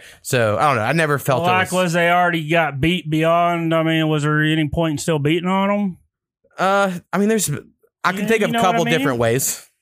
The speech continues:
Speaker 1: I mean, I think sometimes people can just tell when someone's gonna get their ass beat. They're like, "All right,
Speaker 2: I
Speaker 1: let's
Speaker 2: mean,
Speaker 1: break
Speaker 2: if someone's
Speaker 1: this up."
Speaker 2: sitting there not fighting back, back, it's just like U F C at that point.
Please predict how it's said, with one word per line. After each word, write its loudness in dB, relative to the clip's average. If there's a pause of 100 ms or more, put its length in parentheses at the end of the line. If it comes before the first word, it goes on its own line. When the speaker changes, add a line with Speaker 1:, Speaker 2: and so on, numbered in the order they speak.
(120)
Speaker 1:
I 0
mean, 0
I 0
think 0
sometimes -2
people -2
can 0
just -4
tell 2
when -2
someone's -2
gonna -2
get -4
their -2
ass -4
beat. -8
They're -4
like, -4
"All 0
right, -2
Speaker 2:
I 0
Speaker 1:
let's 0
Speaker 2:
mean, 0
Speaker 1:
break 0
Speaker 2:
if -4
someone's 0
Speaker 1:
this 0
up." 2
Speaker 2:
sitting -2
there 2
not 0
fighting 0
back, 0 (160)
back, 0
it's -2
just -2
like -2
U 2
F 0
C -2
at -2
that 0
point. -4